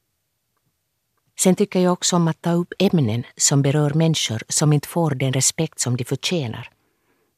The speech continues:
Det kan handla allt från lågavlönade, viktiga yrken till våra äldre människor som inte får den vård som de behöver på grund av att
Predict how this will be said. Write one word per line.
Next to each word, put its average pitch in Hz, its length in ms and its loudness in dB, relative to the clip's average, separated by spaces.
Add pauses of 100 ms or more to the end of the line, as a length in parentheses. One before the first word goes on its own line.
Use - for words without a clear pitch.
(160)
Det 117 100 -2
kan 135 160 4
handla 135 300 2
allt 156 260 2
från 139 360 2
lågavlönade, 135 840 2
viktiga 139 500 -2
yrken 135 500 -2 (600)
till 160 100 -4
våra 170 180 4
äldre 175 360 0
människor 139 300 0
som 156 180 0
inte 151 140 -4
får 170 200 -2
den 156 180 0
vård 160 320 -2
som 131 220 -2
de 131 80 -6
behöver 127 600 -4 (140)
på 131 80 -2
grund 143 360 2
av 120 120 0
att 123 140 0